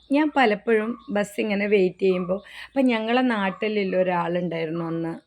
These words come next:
അവിടെ ജോലി ചെയ്യുന്ന, എക്സ് മിലിറ്ററി ആയിരുന്നു, അദ്ദേഹം മരിച്ചുപോയി. അപ്പം ഞാനിങ്ങനെ ചോദിക്കും, "നമ്മളെ ബസ് എപ്പോന്ന്?" അപ്പം എന്നോട് പറയും, "നീ ഇവിടെ ഇരുന്നോന്ന്."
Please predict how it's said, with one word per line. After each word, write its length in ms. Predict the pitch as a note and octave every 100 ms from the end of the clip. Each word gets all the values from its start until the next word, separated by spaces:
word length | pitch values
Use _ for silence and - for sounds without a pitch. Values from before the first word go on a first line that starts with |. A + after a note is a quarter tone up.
| -
അവിടെ 260 | F3 F3
ജോലി 400 | F3+ E3+ D#3 D#3+
ചെയ്യുന്ന, 260 | D#3+ D#3 D#3+ -
എക്സ് 340 | F#3+ F#3 - G3+
മിലിറ്ററി 400 | G3+ F#3 - E3+
ആയിരുന്നു, 320 | D#3+ E3 - - _ _
അദ്ദേഹം 320 | - G#3+ G#3
മരിച്ചുപോയി. 580 | A#3 G3+ E3 - G3 D#3 - _ _ _ _ _ -
അപ്പം 320 | - G#3 A#3+
ഞാനിങ്ങനെ 520 | A#3 A3 A3+ A#3+ A3+ A#3
ചോദിക്കും, 560 | A#3 G3+ F#3+ E3+ - - - - - - -
"നമ്മളെ 340 | - G3 G3 G3+
ബസ് 340 | F#3 F3+ -
എപ്പോന്ന്?" 340 | F#3 - F3+ F#3+
അപ്പം 160 | G#3+
എന്നോട് 240 | G#3+ G3+ G3+
പറയും, 280 | G#3 G3 G3+
"നീ 80 | F#3
ഇവിടെ 220 | F#3+ F#3
ഇരുന്നോന്ന്." 540 | F#3+ D#3+ E3 D3+ D3